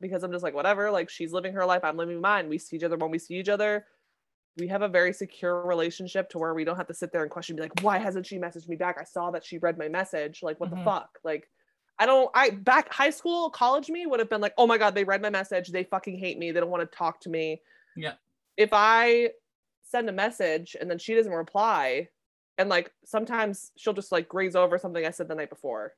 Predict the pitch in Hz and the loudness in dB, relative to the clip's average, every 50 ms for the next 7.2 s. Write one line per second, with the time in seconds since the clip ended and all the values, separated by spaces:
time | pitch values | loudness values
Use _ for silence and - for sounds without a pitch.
0 | _ - 170 - 175 170 - - - 175 170 165 180 - - 370 392 440 480 440 | _ -12 -10 -8 -8 -8 -8 -4 0 0 0 2 2 0 2 4 4 4 4 2
1 | 392 381 370 339 311 - 240 208 226 269 294 311 311 320 311 320 339 330 302 254 | 0 0 2 2 2 0 0 2 4 6 8 10 8 8 8 4 2 2 4 2
2 | 254 254 254 262 - 277 262 269 320 311 339 - - 349 330 269 220 190 190 - | 2 0 -4 -4 -4 -4 -4 -2 -4 -6 -4 -4 -2 0 2 2 2 2 0 -4
3 | _ _ _ _ _ _ _ _ _ _ - 220 202 247 226 226 - 208 220 214 | _ _ _ _ _ _ _ _ _ _ -12 -8 -6 -8 -8 -8 -10 -14 -14 -14
4 | 214 170 - 208 202 214 226 220 220 208 208 196 185 180 - 202 185 185 185 202 | -14 -16 -16 -14 -14 -12 -12 -10 -10 -10 -10 -10 -10 -10 -10 -10 -8 -6 -4 -4
5 | 202 233 208 208 - 220 208 208 220 208 185 170 - 196 208 202 - 180 175 175 | -2 -4 -4 -6 -6 -8 -6 -6 -6 -8 -8 -10 -10 -10 -10 -10 -12 -14 -12 -10
6 | 165 156 156 160 160 156 156 180 190 175 175 160 156 156 175 185 180 156 151 - | -10 -10 -8 -6 -6 -6 -4 -6 -6 -6 -8 -8 -6 -4 -4 -4 -4 -6 -6 -8
7 | 156 147 - | -12 -12 -12